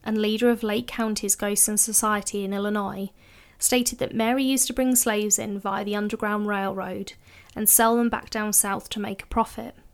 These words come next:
It's believed that she also dabbled in the dark arts,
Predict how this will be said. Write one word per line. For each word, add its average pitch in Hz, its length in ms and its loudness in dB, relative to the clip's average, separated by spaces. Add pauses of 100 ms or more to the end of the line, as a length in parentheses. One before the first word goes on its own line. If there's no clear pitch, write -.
(1500)
It's 226 180 0
believed 269 440 2
that - 100 -4
she - 160 0
also 220 300 2
dabbled 208 400 -4
in 208 100 -2
the 202 80 -2
dark 196 360 -4
arts, - 500 -2